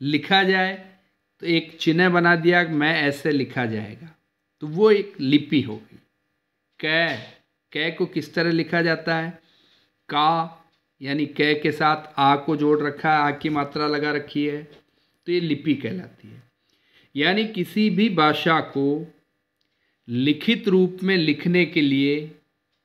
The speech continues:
जो मौखिक ध्वनियों के कुछ चिन्ह बनाए जाते हैं,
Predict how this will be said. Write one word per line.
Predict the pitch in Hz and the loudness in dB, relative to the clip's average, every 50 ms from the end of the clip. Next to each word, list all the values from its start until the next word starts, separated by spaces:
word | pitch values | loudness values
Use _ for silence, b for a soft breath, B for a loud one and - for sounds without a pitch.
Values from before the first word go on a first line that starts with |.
| _ _ _ _ _ _ _ _ _ _ _ _ _ 127 | _ _ _ _ _ _ _ _ _ _ _ _ _ -8
जो | 131 156 | -6 -6
मौखिक | 151 143 139 143 156 156 160 - - 226 220 220 - - 139 127 117 | -4 -2 -2 -2 -2 -2 -4 -4 -2 -2 -2 -2 -2 -12 -14 -12 -4
ध्वनियों | 131 143 156 156 170 170 180 190 202 202 202 | 0 2 4 4 6 6 6 4 4 2 0
के | 196 202 - - 180 180 185 185 185 185 | -2 -4 -2 4 6 6 6 6 4 0
कुछ | - - - _ - 180 - - - - | -4 -12 -14 _ -8 -8 -8 -8 -14 -6
चिन्ह | - - 165 170 196 220 226 | 0 2 4 4 6 4 4
बनाए | 208 180 165 156 147 151 151 143 | 4 2 0 0 0 0 0 -2
जाते | 135 131 127 131 127 139 135 | -2 -4 -6 -6 -6 -4 -4
हैं, | 123 123 127 131 143 160 | -4 -4 -4 -6 -8 -10